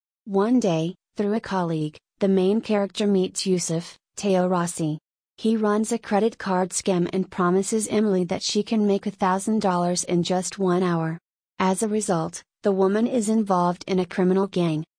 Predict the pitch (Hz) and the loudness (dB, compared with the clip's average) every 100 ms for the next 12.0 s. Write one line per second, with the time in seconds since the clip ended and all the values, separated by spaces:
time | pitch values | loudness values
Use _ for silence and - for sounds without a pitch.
0 | _ _ _ _ - 214 214 233 254 226 | _ _ _ _ -4 0 2 2 4 4
1 | 185 208 214 185 - - 196 185 - 190 | 4 0 0 0 -2 -6 -4 -2 0 0
2 | 202 - 196 - 190 170 175 196 _ - | -2 -2 -4 -2 -2 0 -2 -6 _ -8
3 | - 214 208 220 - - - 208 208 226 | -4 0 0 -2 -6 -6 -2 0 2 0
4 | 220 202 226 226 - 185 180 - 170 160 | 0 2 0 -2 -2 -2 -2 -2 -2 -2
5 | 165 - _ _ 196 196 214 214 202 214 | -4 -10 _ _ 0 0 -2 -2 -2 0
6 | 220 196 180 190 185 185 - 196 196 - | 0 0 0 -2 -2 -6 -2 0 0 -2
7 | 196 165 160 - _ 202 185 180 202 190 | -2 0 -2 -8 _ -2 0 2 0 2
8 | 208 226 - - 202 202 196 - 196 180 | 0 0 -2 -4 -2 -2 -2 -2 0 2
9 | 202 202 190 180 - - 202 196 196 180 | 2 0 0 -2 -2 -4 -2 -2 0 0
10 | 180 196 202 196 180 175 160 156 - _ | 2 2 2 2 2 0 -2 -4 -14 _
11 | _ _ 202 214 - 233 185 165 - | _ _ 0 0 0 0 0 0 -4